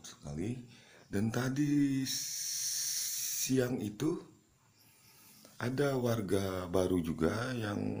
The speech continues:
rupanya tampilan belakangnya itu tidak tertutup seperti ini. Jadi dia mengikuti rancangan awal kita yang belum ada dana. Ya, akhir kata sebelum diakhiri,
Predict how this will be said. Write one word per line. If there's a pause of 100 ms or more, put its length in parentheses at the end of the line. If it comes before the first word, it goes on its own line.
(1080)
rupanya
tampilan
belakangnya
itu
tidak
tertutup
seperti
ini. (880)
Jadi
dia
mengikuti
rancangan
awal
kita
yang (480)
belum
ada
dana. (1040)
Ya, (140)
akhir
kata
sebelum
diakhiri,